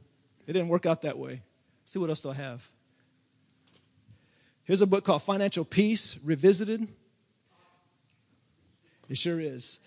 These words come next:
There's a class that he does. Um, Dave Ramsey does a class. I looked, I was gonna tell you that you can, there's churches in Stillwater that are doing financial peace classes right now, but they've already started,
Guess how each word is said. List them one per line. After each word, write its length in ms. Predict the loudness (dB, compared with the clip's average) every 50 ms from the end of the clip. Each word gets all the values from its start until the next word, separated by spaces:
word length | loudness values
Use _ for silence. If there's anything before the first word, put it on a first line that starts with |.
| -20 -10
There's 200 | _ 4 6 6
a 60 | 6 4
class 360 | 4 4 4 4 4 2 2
that 100 | 4 2
he 80 | 2
does. 560 | 4 6 6 6 6 6 4 2 0 -2 -8 -12 _ _ _ _ _ _ _ _ _ _ _
Um, 360 | -4 -4 -4 -4 -6 -10 -12 -4
Dave 200 | 2 4 4 4
Ramsey 300 | 4 0 -2 -2 -4 -4
does 200 | -4 -4 -2 -2
a 60 | -4
class. 480 | -4 -2 2 4 4 4 4 0 -2 -2 -6 -16 -10 -2
I 120 | 0 2
looked, 280 | 6 10 10 8 10 10
I 60 | 8
was 160 | 8 8 6
gonna 220 | 8 6 6 6 6
tell 180 | 4 4 4
you 120 | 4 4 6
that 200 | 4 4 4 4
you 80 | -2
can, 240 | 0 0 0 0 -2 -2
there's 220 | 0 0 0 0
churches 400 | 2 4 4 4 4 2 0 0
in 80 | 0 0
Stillwater 400 | 8 8 8 10 10 8 8 6
that 160 | 4 4 2
are 60 | 2
doing 240 | 4 4 4 4 4
financial 400 | 2 0 0 0 0 -2 -4 -4
peace 180 | -4 -4 -6 -4
classes 380 | -4 -4 -4 -4 -4 -6 -6
right 180 | -4 -4 -4 -4
now, 220 | -4 -6 -8 -6
but 140 | -6 -6 -4
they've 160 | -4 -4 -2
already 160 | -2 -4 -4 -4
started, 560 | -8 -4 0 2 2 2 2 0 -4 -4